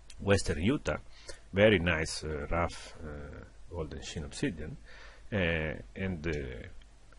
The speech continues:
the phenomena is the same with small bubble. And this is, uh, a very nice specimen with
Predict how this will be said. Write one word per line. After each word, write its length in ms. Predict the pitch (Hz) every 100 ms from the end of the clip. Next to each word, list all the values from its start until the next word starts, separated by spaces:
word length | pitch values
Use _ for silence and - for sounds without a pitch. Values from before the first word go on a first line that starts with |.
| - - - - - -
the 240 | 90 73 69 -
phenomena 480 | 58 - 104 113 107
is 160 | 90 82
the 100 | 78
same 440 | - 117 71 69
with 140 | 73 -
small 380 | - 82 76
bubble. 400 | 71 73 71 67 - - - - - - - - - - - -
And 180 | 85 98
this 300 | 156 - 113
is, 220 | 107 -
uh, 360 | 92 90 85 82
a 40 | 82
very 260 | 120 104
nice 320 | 92 90 87 -
specimen 560 | - - 98 - 78 73
with 160 | 73